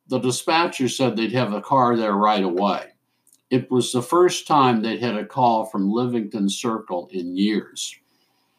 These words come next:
While we were waiting, a tall man in his sixties, wearing a dark blue jogging suit and a Yale cap, came up to introduce himself. "Are you our new neighbor?" he asked, eyes darting between me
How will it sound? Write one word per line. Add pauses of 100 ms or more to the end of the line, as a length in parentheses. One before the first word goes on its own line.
(260)
While
we
were
waiting,
a
tall
man
in
his
sixties,
wearing
a
dark
blue
jogging
suit (320)
and
a
Yale
cap, (300)
came
up
to
introduce
himself. (800)
"Are
you
our
new
neighbor?"
he
asked,
eyes
darting
between
me